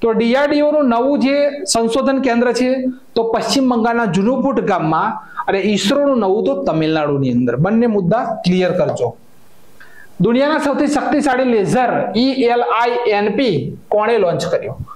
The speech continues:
તો આપણો correct answer અહીંયા આવશે, રોમાનિયા. તો દુનિયાનું સૌથી શક્તિશાળી laser રોમાનિયા દેશે launch કર્યું. તેનું પૂરું નામ Extreme Laser Infrastructure Nuclear Physics, તેને Thales નામની કંપનીએ બનાવ્યું.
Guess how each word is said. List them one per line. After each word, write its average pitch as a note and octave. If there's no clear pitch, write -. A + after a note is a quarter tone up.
તો G#3
આપણો A3
correct A#3
answer G3+
અહીંયા G3
આવશે, G3+
રોમાનિયા. C#3+
તો B3
દુનિયાનું B3+
સૌથી C4
શક્તિશાળી C4
laser A#3
રોમાનિયા A3+
દેશે A3+
launch G#3
કર્યું. G#3
તેનું A#3+
પૂરું C4
નામ E3+
Extreme B3+
Laser G#3+
Infrastructure A#3
Nuclear G3
Physics, A3+
તેને B3
Thales C4
નામની A#3+
કંપનીએ G3+
બનાવ્યું. C3